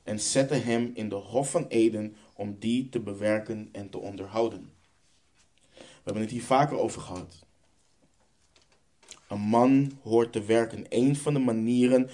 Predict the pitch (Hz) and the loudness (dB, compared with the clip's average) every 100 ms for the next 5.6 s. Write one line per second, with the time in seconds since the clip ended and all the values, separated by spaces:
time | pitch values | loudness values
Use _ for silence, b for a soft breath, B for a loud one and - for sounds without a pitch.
0 | B - 104 107 98 104 107 120 123 117 | B -4 -2 -2 -4 -2 0 0 0 -2
1 | 104 101 117 147 147 117 113 - 104 98 | -4 0 2 2 0 0 0 -4 -6 -6
2 | 95 95 101 B B B B B 113 110 | -6 -8 -12 B B B B B 2 2
3 | 104 113 113 110 - 107 123 139 135 113 | 4 4 4 2 -2 2 4 4 2 -2
4 | 107 107 107 107 113 104 - - 107 98 | -2 0 0 -2 -4 -4 -8 -10 -10 -10
5 | 98 113 120 110 90 | -4 0 2 0 -12